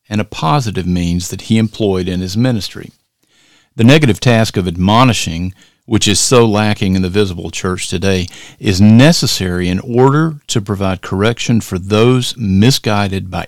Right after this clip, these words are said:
errant teaching. In the citation of Paul in Acts eighteen twenty-eight,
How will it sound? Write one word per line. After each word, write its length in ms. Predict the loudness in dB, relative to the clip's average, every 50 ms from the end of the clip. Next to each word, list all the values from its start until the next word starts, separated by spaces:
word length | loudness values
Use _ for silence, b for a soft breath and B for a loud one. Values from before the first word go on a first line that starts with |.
| -12 _ _
errant 440 | -2 0 0 0 0 -2 -6 -10 -14 _
teaching. 520 | -8 -6 -6 -6 -6 -8 -12 -12 -14 -16 -18 _ _ _ _ _ _ B B B B B B B B B
In 120 | 2 2
the 60 | 2 4
citation 580 | 4 4 4 4 4 2 2 2 2 0 -2
of 100 | -2 -2
Paul 480 | -2 2 4 4 6 6 4 4 0 -2
in 280 | -4 -4 -4 -4 -4 -4
Acts 340 | -4 -4 -4 -4 -6 -6 -4
eighteen 340 | -4 -4 -2 -2 -2 -2 -2
twenty-eight, 580 | -2 -2 -2 -2 0 0 -2 -2 -2 -4 -6